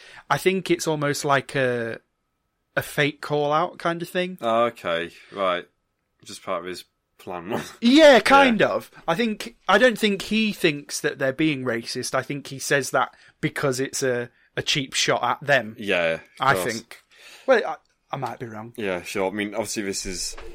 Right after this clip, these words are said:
Speaker 2: some of the subtext here. Again, it's all fiction. Apparently, Jamaica, you know, when we actually went to the Olympics, you know, it was all, everything was fine, you know, for,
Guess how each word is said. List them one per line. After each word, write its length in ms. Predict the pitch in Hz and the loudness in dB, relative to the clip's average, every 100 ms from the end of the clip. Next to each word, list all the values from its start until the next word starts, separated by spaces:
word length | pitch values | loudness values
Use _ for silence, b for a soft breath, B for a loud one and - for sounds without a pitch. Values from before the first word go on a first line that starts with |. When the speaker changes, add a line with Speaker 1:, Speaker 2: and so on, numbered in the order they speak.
| B B B | B B B
Speaker 2:
some 220 | - - 123 | -8 -6 -4
of 40 | |
the 320 | 107 98 98 113 | -4 -6 -10 -8
subtext 520 | - 101 101 90 - | -8 -6 -8 -8 -6
here. 260 | 92 90 | -4 -2
Again, 300 | 92 95 95 | -4 -2 -2
it's 400 | 90 - - - - - | -2 -4 -2 -2 -6 -4
all 420 | 113 101 92 87 | -2 0 -2 -6
fiction. 560 | - 95 85 - 92 85 | -8 -8 -6 -6 -6 -8
Apparently, 720 | - 98 87 87 87 85 - | -8 -8 -6 -8 -10 -12 -14
Jamaica, 680 | - 101 90 87 - 87 85 | -12 -6 -6 -6 -8 -8 -8
you 60 | 85 | -10
know, 140 | 82 | -10
when 160 | 85 85 | -10 -8
we 120 | 85 | -6
actually 300 | 82 - 98 | -8 -8 -8
went 260 | 87 90 - | -6 -8 -8
to 120 | - | -12
the 80 | 85 | -10
Olympics, 480 | 82 80 82 - - | -10 -14 -14 -14 -12
you 60 | |
know, 60 | 80 | -10
it 40 | |
was 140 | 92 98 | -6 -2
all, 240 | 90 82 101 | -2 -2 -4
everything 320 | 95 - 85 | -4 -6 -12
was 100 | 80 | -8
fine, 300 | - 95 90 | -4 -2 -4
you 80 | 82 | -6
know, 160 | 78 80 | -8 -8
for, 160 | 92 | -12